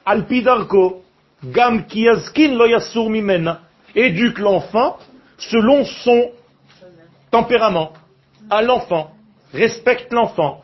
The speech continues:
Et on utilise sans cesse le mot Chanoch, qui est en réalité Chanouka, qui est en réalité Chinour, et chaque fois qu'on inaugure quelque chose, on rappelle ce fameux Chanoch.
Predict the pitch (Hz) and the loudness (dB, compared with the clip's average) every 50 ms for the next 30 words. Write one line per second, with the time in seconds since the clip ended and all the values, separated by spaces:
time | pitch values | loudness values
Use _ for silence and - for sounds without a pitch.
0 | _ - - 214 233 240 240 262 196 - 247 254 262 269 240 202 - - - 277 | _ -2 0 2 2 2 2 -2 -4 -4 -2 0 2 2 2 0 -2 -4 0 2
1 | 285 285 262 - - - - 254 240 220 202 - - 202 202 208 208 202 214 226 | 2 2 2 0 -4 -4 0 2 2 2 2 -2 -2 0 0 2 2 2 4 4
2 | 220 196 175 151 131 - - - 143 135 156 202 277 311 339 330 - - - - | 4 4 4 2 -2 -4 -6 -4 -4 -2 -2 0 0 0 0 -2 -6 -16 -20 -20
3 | - - _ _ - - - - - 269 269 247 226 214 220 202 185 165 147 - | -20 -20 _ _ -20 -20 -10 -4 2 2 4 4 4 4 2 2 2 0 -2 0
4 | 196 170 - - 156 147 139 147 151 151 - 302 339 339 - - _ _ _ _ | 0 0 0 0 -4 -2 -2 -2 -4 -2 -2 -2 -2 -4 -6 -16 _ _ _ _
5 | _ _ - - 285 285 262 240 220 226 208 196 185 156 - - 175 151 - - | _ _ -2 2 4 4 4 4 2 2 2 2 0 -4 -2 -2 -2 -2 -2 -4
6 | - 180 185 214 277 320 349 330 - - - _ _ _ _ _ _ _ _ _ | -4 -4 -2 0 2 2 2 0 0 -4 -16 _ _ _ _ _ _ _ _ _
7 | _ - 208 196 - - 320 311 320 - 294 269 262 - 240 226 214 208 226 285 | _ -4 -2 -2 0 2 0 0 0 2 0 0 0 2 2 2 2 2 2 2
8 | 311 302 285 269 254 208 180 226 240 202 - - 185 160 147 160 151 151 - - | 2 2 2 2 2 0 0 0 -2 -2 0 -2 -2 -2 -2 -4 -4 -2 0 0
9 | 320 269 240 226 185 175 175 175 - 233 254 240 - 196 170 - - 175 175 185 | 0 2 2 2 2 0 0 0 0 0 0 0 0 -4 -2 0 0 -2 0 0
10 | 190 180 - 170 151 131 110 - | -2 -2 -2 -6 -6 -6 -8 -10